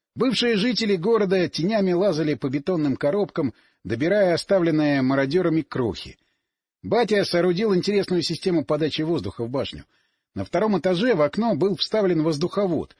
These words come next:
взломанный в магазине под нами. Воздух через него всасывался в башню вентилятором.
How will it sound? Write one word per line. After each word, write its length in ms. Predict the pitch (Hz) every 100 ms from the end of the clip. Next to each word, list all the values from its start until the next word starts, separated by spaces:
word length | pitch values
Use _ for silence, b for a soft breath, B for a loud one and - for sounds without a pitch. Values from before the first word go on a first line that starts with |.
| _ _ _ _ -
взломанный 560 | 95 180 190 156 147
в 60 | 127
магазине 500 | 139 139 156 190 131
под 220 | - 147
нами. 340 | 147 78 64 - _ _ _ _
Воздух 420 | 104 240 190 190
через 260 | - 175 147
него 360 | 170 190 233 180
всасывался 640 | 196 202 175 165 - 147
в 60 | 120
башню 340 | 156 - 147
вентилятором. 720 | 135 151 185 165 90 67 67